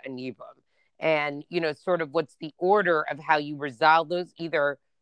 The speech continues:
resolve those bonds or, let's say, you know, further those bonds into an actual Yibum or sever those bonds through Chalitza. That, that's sort of, like, how I'm putting this all together.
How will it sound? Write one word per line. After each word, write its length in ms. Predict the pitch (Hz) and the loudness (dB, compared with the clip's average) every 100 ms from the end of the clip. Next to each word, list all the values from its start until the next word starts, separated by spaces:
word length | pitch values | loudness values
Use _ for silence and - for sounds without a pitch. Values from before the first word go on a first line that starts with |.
| _ _ _ _ _ | _ _ _ _ _
resolve 640 | 160 165 - - 160 165 160 | -6 -6 -4 4 8 8 4
those 220 | 190 185 | -2 2
bonds 340 | 196 196 190 | 2 2 0
or, 80 | 165 | -4
let's 220 | 151 156 | -6 -6
say, 220 | 170 147 135 - 156 - | -4 -4 -6 -14 -14 -4
you 100 | 160 | 2
know, 180 | 147 131 _ | 2 2 _
further 320 | 190 196 185 | 2 2 2
those 200 | 170 160 | 0 0
bonds 360 | - 160 151 143 | 4 4 4 -2
into 320 | 165 160 165 | -12 -10 -8
an 80 | 151 | -4
actual 720 | 151 156 - 156 143 135 135 _ _ _ | -4 -4 -6 -2 0 0 -4 _ _ _
Yibum 520 | 139 156 147 202 254 262 _ _ _ - | -8 -4 0 2 2 0 _ _ _ 0
or 240 | 185 170 | 4 4
sever 400 | 165 - 233 196 | 2 0 2 2
those 240 | 165 160 | -2 -2
bonds 480 | 135 160 151 147 156 _ _ | 4 4 4 0 -12 _ _
through 400 | 165 165 156 147 - - | -6 -2 -2 -2 -8 -4
Chalitza. 480 | 139 127 123 - - - _ | -4 -4 -10 -12 -12 -14 _
That, 180 | - 170 - | 2 2 2
that's 260 | 190 196 | 2 2
sort 160 | - 190 | 2 -2
of, 80 | 151 | 0
like, 200 | 156 156 | 0 0
how 120 | 170 | -2
I'm 100 | 147 | -4
putting 300 | 135 160 139 | -4 -6 -6
this 200 | 135 123 | -8 -10
all 200 | 135 135 | -6 -6
together. 360 | 113 139 120 117 | -6 -10 -12 -12